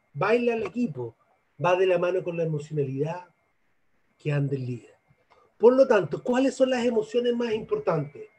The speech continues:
Principalmente aquellas que permiten que la gente florezca. Ahí yo tengo la imagen del desierto de Atacama, un desierto árido, pero imagínense que con un poco de agua logra darnos uno de los escenarios más lindos que tenemos en el país.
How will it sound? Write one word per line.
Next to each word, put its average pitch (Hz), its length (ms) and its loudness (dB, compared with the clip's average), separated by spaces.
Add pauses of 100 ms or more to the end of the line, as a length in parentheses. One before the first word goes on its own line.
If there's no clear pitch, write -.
(300)
Principalmente 208 840 -2
aquellas 196 320 -6
que - 100 -8
permiten 175 520 -4
que 170 100 -6
la 151 60 -4
gente 160 320 -10
florezca. 127 500 -6 (540)
Ahí 180 160 -4
yo 214 100 -2
tengo 220 240 2
la 214 80 4
imagen 190 340 0
del 196 160 -2
desierto 180 460 -4
de 180 60 2
Atacama, 151 560 -2
un 165 80 0
desierto 160 440 -6
árido, 170 600 4 (360)
pero 175 140 -2
imagínense 220 460 -2
que 214 120 -6
con 202 140 2
un 180 220 -4
poco 226 260 -6
de 240 140 -4
agua 147 480 2 (580)
logra 185 540 0 (420)
darnos 196 320 4
uno 196 120 0
de 180 60 -4
los 180 140 -2
escenarios 180 420 -2
más 185 220 -6
lindos 208 300 -6
que 208 80 -4
tenemos 190 400 0
en 175 80 -2
el 156 100 -4
país. 120 280 -4